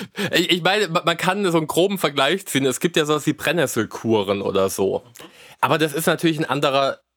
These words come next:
Stoff, der da wirkt. Das ist ein Nesselgift, das ist ein pflanzliches Nesselgift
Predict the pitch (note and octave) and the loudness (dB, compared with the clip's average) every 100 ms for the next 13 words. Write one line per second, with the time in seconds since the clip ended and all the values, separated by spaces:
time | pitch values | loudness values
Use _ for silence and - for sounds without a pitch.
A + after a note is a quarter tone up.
0 | - - - C#3 - A#2+ F#2+ F#2 F2+ G2 | -4 -2 2 0 2 0 2 0 0 -2
1 | - A2+ C3+ B2+ A#2 A2 A2+ D3 G#3 F3+ | -2 0 0 2 0 0 0 2 0 2
2 | F3+ A#3 - C3 B2+ B2+ - B2 D#3 - | 0 -2 -6 -8 -6 -6 -2 0 0 -2
3 | D3+ C3+ B2+ A#2+ C3 - G3 F3 - G#3+ | -2 0 -2 0 0 2 0 0 0 0
4 | - | -2